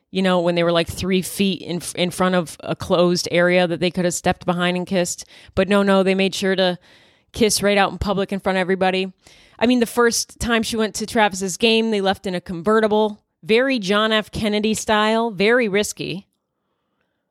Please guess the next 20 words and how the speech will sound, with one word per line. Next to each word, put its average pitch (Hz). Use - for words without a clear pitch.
Uh, 175
you 170
know, 185
they're 202
lucky 208
the 190
government 175
likes 180
them. 180
They 208
left 220
in 214
a 196
convertible 226
after 214
the 214
first 220
game, 220
very, 208
very 214